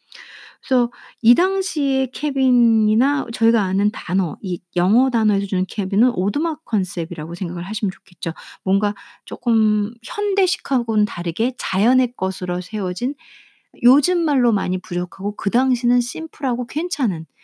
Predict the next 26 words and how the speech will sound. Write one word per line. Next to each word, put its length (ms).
헨리 340
데이빗 360
방식으로 520
하면 280
심플 480
리빙이 300
될 160
수 180
있는 340
그 280
캐빈에서의 1040
이 260
년 460
이 260
개월 460
이틀의 760
코스가 720
그, 200
이 140
년부터 360
이, 280
이틀까지를 720
over, 460
그 120
기간을 420
전부 500